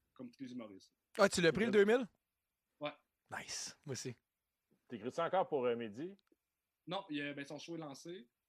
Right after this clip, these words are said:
Speaker 1: Euh, j'écris encore pour les capsules à Julien Lacroix.
Speaker 3: Ok.
Speaker 1: Euh, un peu pour Christine Morancy. Puis, euh, d'autres petites gigs ici et là qui rentrent comme ça.
Speaker 3: Christine Morancy, big up. Je suis toujours
Speaker 1: Oui,
Speaker 3: difficile,
Speaker 1: vraiment,
Speaker 3: euh,
Speaker 1: je suis fan moi-même d'elle.
Speaker 2: Écoute, moi, je suis curieux, je sais qu'on était supposé closer, mais là,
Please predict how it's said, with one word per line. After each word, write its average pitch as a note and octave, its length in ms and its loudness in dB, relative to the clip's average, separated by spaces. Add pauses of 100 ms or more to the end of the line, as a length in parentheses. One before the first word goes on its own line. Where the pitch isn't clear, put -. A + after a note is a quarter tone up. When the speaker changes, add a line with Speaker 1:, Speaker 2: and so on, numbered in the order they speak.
(300)
Speaker 1:
Euh, C3 240 -8
j'écris C#3+ 240 -10
encore E3+ 240 -6
pour F3 80 -10
les D#3 80 -8
capsules E3 320 -10
à D3+ 80 -8
Julien D3 320 -10
Lacroix. D3 460 -12 (420)
Speaker 3:
Ok. G#2 120 -6
Speaker 1:
Euh, D#3 140 2 (340)
un C3 140 -10
peu - 140 -14
pour E3 160 -12
Christine - 320 -12
Morancy. D#3 760 -10 (400)
Puis, C3+ 240 -10
euh, B2+ 300 -6
d'autres C3 180 -12
petites B2+ 220 -20
gigs C3+ 180 -4
ici C3+ 180 -12
et B2+ 40 -6
là B2 120 -10
qui B2 180 -12
rentrent A#2 260 -18
comme A2 140 -18
ça. - 120 -20 (640)
Speaker 3:
Christine C3 240 -4
Morancy, A#2 500 -2
big G#2+ 320 -4
up. G#2+ 160 -2
Je - 80 -20
suis - 80 -20
toujours B2+ 440 -2
Speaker 1:
Oui, G3 140 -10
Speaker 3:
difficile, D#3 200 0
Speaker 1:
vraiment, A2 320 -2
Speaker 3:
euh, - 80 -4
Speaker 1:
je D3+ 40 -6
suis - 200 -18
fan D#3 120 -8
moi-même C3+ 320 -6
d'elle. A#2+ 380 -10 (320)
Speaker 2:
Écoute, A#3 300 6
moi, G#3+ 300 2
je B2 100 0
suis - 60 -6
curieux, G3 280 2
je E3+ 160 2
sais B3 160 0
qu'on D3+ 420 4
était D#3 140 2
supposé D#3+ 280 2
closer, F3+ 460 4
mais E3+ 140 4
là, G#3+ 300 8